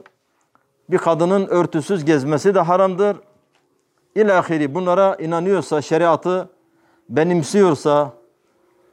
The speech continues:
bu beşeri kanunları kabul etmiyorsa, reddediyorsa, değil mi? Batıl görüyorsa, yanlış görüyorsa, bu adam o zaman şeriattan yana tavır tutuyor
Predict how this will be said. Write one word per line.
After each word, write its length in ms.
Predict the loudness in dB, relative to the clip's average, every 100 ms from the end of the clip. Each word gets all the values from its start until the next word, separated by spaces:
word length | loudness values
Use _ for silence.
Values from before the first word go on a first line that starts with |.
| _ _ _ _
bu 380 | 2 4 4 2
beşeri 400 | -2 2 2 2
kanunları 580 | 4 2 2 2 2 2
kabul 280 | 2 2 2
etmiyorsa, 880 | 2 0 -2 -4 -4 -2 -2 -2 -4 _ _ -2
reddediyorsa, 920 | -2 0 -2 0 0 0 0 0 0
değil 120 | -2
mi? 180 | -2 0
Batıl 300 | 0 2 -2
görüyorsa, 540 | 2 2 2 0 -2
yanlış 380 | 0 0 0 0
görüyorsa, 680 | 0 0 -2 -2 -4 -4 -8 _ _ _ _ _ _ _ _ _ _ 0
bu 160 | 2
adam 280 | 2 2 -2
o 80 | -2
zaman 280 | -2 -4 -6
şeriattan 580 | -4 -2 -2 0 -2
yana 440 | 0 0 2 2 0
tavır 340 | 0 2 2
tutuyor 440 | 0 -6 -4 -4